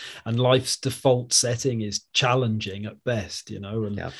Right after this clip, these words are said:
Speaker 1: there's, we're not always best, best prepared for that, I suppose. But, um, so when did your mental health, um,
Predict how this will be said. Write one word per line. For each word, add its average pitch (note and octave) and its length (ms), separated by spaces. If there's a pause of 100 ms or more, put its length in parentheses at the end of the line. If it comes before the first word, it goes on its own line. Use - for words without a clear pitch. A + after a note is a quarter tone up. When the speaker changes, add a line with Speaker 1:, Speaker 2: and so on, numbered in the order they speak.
(220)
Speaker 1:
there's, A2 200
we're B2 160
not B2 140
always A#2 340
best, - 460 (160)
best A2+ 200
prepared A2 380
for G#2+ 120
that, G2+ 200
I G2 40
suppose. G2 540 (440)
But, D#3+ 100
um, F#3 220
so A3+ 180
when A#3+ 220
did C#4 180
your G#3+ 400 (140)
mental C#3+ 400
health, A#2+ 520
um, A#2 500